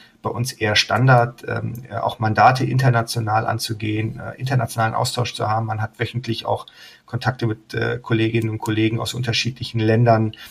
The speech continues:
Auch zu der Gruppe gibt's eine intensive Verbindung. Und, ähm, die Möglichkeit, auch hier auf internationalen Mandaten eingesetzt zu sein,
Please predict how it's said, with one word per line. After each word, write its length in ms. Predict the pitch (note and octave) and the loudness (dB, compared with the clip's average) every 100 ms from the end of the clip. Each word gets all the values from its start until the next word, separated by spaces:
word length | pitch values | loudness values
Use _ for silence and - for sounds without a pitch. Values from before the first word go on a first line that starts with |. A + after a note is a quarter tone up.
| - _ | -20 _
Auch 120 | A2 | -12
zu 160 | - A2+ | -8 -2
der 140 | A2+ | -2
Gruppe 400 | G#2+ - C3 B2 | -2 2 4 4
gibt's 280 | A2+ A2+ - | 4 0 -2
eine 80 | A2 | -6
intensive 520 | A#2 - G#2+ A2 A2 | -4 -4 -2 -4 -6
Verbindung. 680 | - A2 G#2 A2 A2+ A2 A2 - - - - - | -8 -8 -2 0 0 0 -4 -10 -20 -20 -20 -10
Und, 420 | A#2 A2 G#2+ - - | -4 -2 -2 -6 -2
ähm, 540 | A2 G#2+ A2+ - A#2 - | 0 0 -4 -8 -16 -4
die 80 | A2 | 0
Möglichkeit, 560 | A2+ B2 B2 A#2+ A2 | 2 2 0 0 0
auch 140 | G#2+ - | -4 -6
hier 340 | A#2+ A#2+ A2+ | 0 2 2
auf 220 | A#2 - - | 0 -4 -4
internationalen 720 | B2 A#2 A2+ - A2 A2 G#2+ | 0 2 0 0 0 0 0
Mandaten 440 | G#2+ A2+ A#2 - | -2 -2 -4 -2
eingesetzt 580 | G#2 A#2 B2 G#2+ G#2+ - | -2 2 2 0 -4 -6
zu 100 | A#2 | -4
sein, 340 | G#2+ G#2+ G#2 | 0 0 0